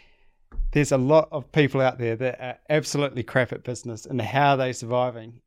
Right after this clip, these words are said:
And we're doing it tough." And I think when you flip that on the head, you kinda go, "Well, we are, we do things a little bit smarter. We do things where we, we can sort of drive ourselves." So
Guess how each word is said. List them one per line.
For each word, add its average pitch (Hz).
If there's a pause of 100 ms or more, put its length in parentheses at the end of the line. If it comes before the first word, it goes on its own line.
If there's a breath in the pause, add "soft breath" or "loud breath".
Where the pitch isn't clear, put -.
(100)
And 123
we're 123 (120)
doing 143
it -
tough." - (300)
And 131 (600 soft breath)
I 151
think 135 (680)
when 160
you 131
flip 208
that 156
on 143
the 131
head, 139 (120)
you 139
kinda 147
go, 131
"Well, 131 (160)
we 147
are, 143 (340)
we 143
do 143
things 135
a 127
little 131
bit 127
smarter. 123
We 120
do 127
things 123
where 127
we, 131
we 131
can 127
sort 117
of 110
drive 147
ourselves." 117
So 127